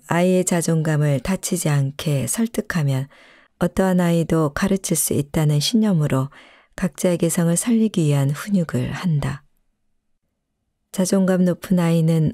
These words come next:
어떠한 경우에도 쉽게 좌절하지 않는다. 자녀에게 높은 자존감을 심어주는 것, 그러나 그 속에 부모의 욕심이 들어가서는 안 된다.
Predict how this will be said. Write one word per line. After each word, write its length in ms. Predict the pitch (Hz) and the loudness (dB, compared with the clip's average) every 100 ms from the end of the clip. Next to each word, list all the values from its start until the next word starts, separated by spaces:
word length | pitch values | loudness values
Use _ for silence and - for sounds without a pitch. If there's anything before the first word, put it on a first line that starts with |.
| - | -2
어떠한 440 | 160 - 175 170 | -4 0 0 0
경우에도 720 | 160 160 151 151 143 147 139 | 0 2 2 2 0 0 0
쉽게 600 | 131 - - - 147 131 - | -2 -6 -10 -4 -2 -2 -4
좌절하지 760 | - 180 190 151 127 - 131 - | -4 -2 0 0 -2 -4 -6 -4
않는다. 560 | 160 147 135 131 123 - _ _ _ _ _ _ _ _ _ _ - | 0 2 0 -2 -6 -8 _ _ _ _ _ _ _ _ _ _ -4
자녀에게 760 | 190 185 180 175 180 170 156 | 0 2 2 0 0 2 2
높은 400 | - 196 - 214 | 0 0 0 0
자존감을 720 | 196 160 156 147 147 139 139 131 | 2 0 2 2 2 2 2 0
심어주는 640 | - 254 214 - 135 127 | 2 0 0 0 0 0
것, 220 | 123 123 - _ _ _ _ _ - | -2 -6 -8 _ _ _ _ _ -6
그러나 520 | - 147 143 139 127 - | -2 0 2 0 -2 -6
그 100 | - | -2
속에 300 | 175 185 180 | 0 0 0
부모의 520 | 175 - 170 170 170 151 | 0 0 2 2 2 0
욕심이 600 | 147 - 156 147 139 - | 0 0 2 2 2 0
들어가서는 800 | 175 185 147 139 143 127 127 - | 0 0 0 -2 0 0 0 -2
안 180 | 160 143 | 0 0
된다. 420 | 127 123 120 127 | 0 -2 -2 -4